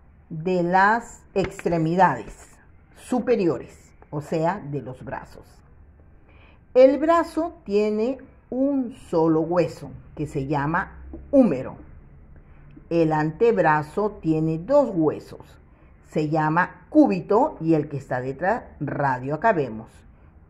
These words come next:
cúbito y radio.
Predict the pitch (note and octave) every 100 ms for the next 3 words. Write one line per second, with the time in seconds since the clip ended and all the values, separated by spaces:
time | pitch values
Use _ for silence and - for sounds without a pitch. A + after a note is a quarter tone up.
0 | - G#3+ A3 G3 F3+ D#3+ F#3+ F#3+ C#4+ G4
1 | - - - G#3+ D4+ - - D3+ D3 D#3
2 | C#3+ B2+ A#2